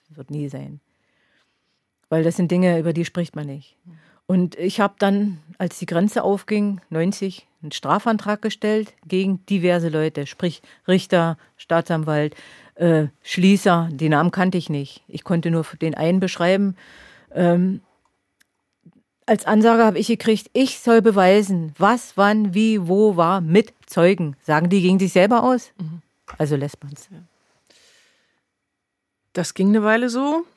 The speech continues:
Speaker 1: Ja.
Speaker 2: Dann kam von einem Tag auf den anderen die Entlassung.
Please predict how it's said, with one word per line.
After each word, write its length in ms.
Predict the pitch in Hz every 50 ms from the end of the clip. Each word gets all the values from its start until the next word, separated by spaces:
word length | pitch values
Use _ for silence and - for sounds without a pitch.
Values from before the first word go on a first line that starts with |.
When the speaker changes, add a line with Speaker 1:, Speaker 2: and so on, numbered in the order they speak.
| _ _
Speaker 1:
Ja. 220 | 185 160 156 147 151 151 _ _ _ _ _
Speaker 2:
Dann 180 | _ 156 151 165
kam 220 | - 185 196 196
von 200 | 190 - 185 - -
einem 340 | - - 175 202 247 269 269
Tag 380 | - - - 214 233 233 - -
auf 140 | 214 220 -
den 200 | - 214 196 -
anderen 540 | - 214 240 208 160 139 135 165 208 214 - _ _ -
die 120 | - -
Entlassung. 720 | 160 175 - - 202 226 262 - - - 139 127 131 151